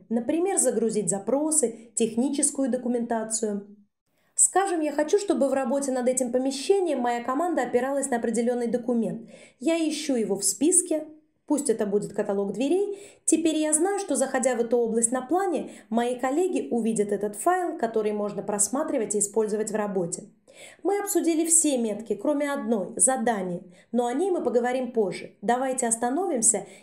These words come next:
и посмотрим, есть ли какие-то вопросы. Как выглядит экспортированный чертеж? Он содержит все сделанные пометки.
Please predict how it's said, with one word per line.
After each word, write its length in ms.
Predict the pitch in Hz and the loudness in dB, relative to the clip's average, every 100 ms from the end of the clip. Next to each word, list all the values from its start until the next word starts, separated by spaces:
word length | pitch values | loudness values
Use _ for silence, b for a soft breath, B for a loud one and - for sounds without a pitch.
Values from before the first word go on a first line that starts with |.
| B | B
и 80 | 240 | -2
посмотрим, 560 | 240 240 320 359 254 | 2 2 0 0 0
есть 280 | 233 285 - | 0 0 0
ли 60 | 233 | 0
какие-то 440 | 220 214 220 226 | -2 -2 -2 0
вопросы. 640 | 220 220 226 196 - - - _ _ _ _ _ _ _ _ _ _ _ _ _ _ _ _ _ _ _ _ _ _ _ | -2 -2 -2 0 -2 -2 -14 _ _ _ _ _ _ _ _ _ _ _ _ _ _ _ _ _ _ _ _ _ _ _
Как 260 | 381 427 | 0 0
выглядит 460 | 330 349 349 302 294 | 0 2 2 2 0
экспортированный 800 | 277 - 247 240 349 320 294 294 | 0 0 0 2 2 2 0 0
чертеж? 600 | 294 262 - 214 165 - b b b - | 0 -2 0 0 -2 -10 b b b -2
Он 160 | 427 427 | 2 4
содержит 480 | 330 269 320 302 | 4 2 0 -2
все 320 | - - 349 381 | 2 4 4 4
сделанные 580 | 240 311 311 294 294 | 2 0 0 -2 -2
пометки. 720 | 285 277 254 214 202 - 165 | -2 0 0 -2 -4 -6 -6